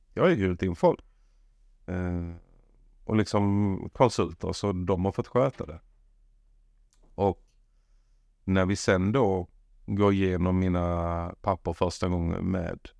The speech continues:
eh, Skatteverket och de, de ser liksom en del brister längs vägen.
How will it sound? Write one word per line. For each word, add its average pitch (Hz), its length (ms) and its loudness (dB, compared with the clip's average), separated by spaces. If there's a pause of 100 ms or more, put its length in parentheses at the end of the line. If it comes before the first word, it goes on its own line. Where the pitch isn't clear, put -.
(260)
eh, - 300 -12
Skatteverket - 760 -6
och 98 60 0
de, 92 260 2 (440)
de 95 140 0
ser 87 320 0
liksom 87 420 -2 (560)
en 101 180 0
del 90 280 0
brister - 560 -4 (500)
längs 92 300 -2
vägen. 87 500 0